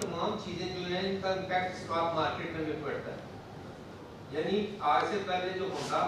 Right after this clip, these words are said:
कार कंपनी है, ये जो एच कार के नाम से, उसके शेयर की प्राइस थी आठ सौ रुपये, अब वो मिल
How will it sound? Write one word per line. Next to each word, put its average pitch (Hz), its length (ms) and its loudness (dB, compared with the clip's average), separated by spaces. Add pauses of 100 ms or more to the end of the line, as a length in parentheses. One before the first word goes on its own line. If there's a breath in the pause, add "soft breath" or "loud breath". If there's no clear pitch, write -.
कार 151 240 8 (160)
कंपनी 147 460 -2
है, 127 100 2 (480)
ये 139 100 -2 (140)
जो 139 80 2 (560)
एच 170 220 0
कार 139 260 2
के 143 140 -2
नाम 123 240 -4
से, 131 100 -2 (500)
उसके 196 220 0
शेयर 190 300 2
की 214 60 0 (120)
प्राइस 170 240 2
थी 214 80 -2 (160)
आठ 170 260 6
सौ 175 60 -2
रुपये, - 320 -2 (1500)
अब 233 120 8
वो 247 140 6
मिल 190 100 6